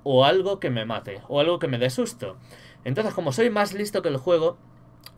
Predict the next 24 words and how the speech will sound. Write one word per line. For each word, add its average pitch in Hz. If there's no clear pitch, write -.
lo 147
único 185
que 196
no 151
me 170
puedo 170
quitar 170
los 151
cascos 170
porque 156
tengo 131
la 143
mofeta 131
muerta 127
en 113
la 110
cabeza. 107
Así 135
que 123
vamos 147
a 208
bajar 160
el 180
volumen. 104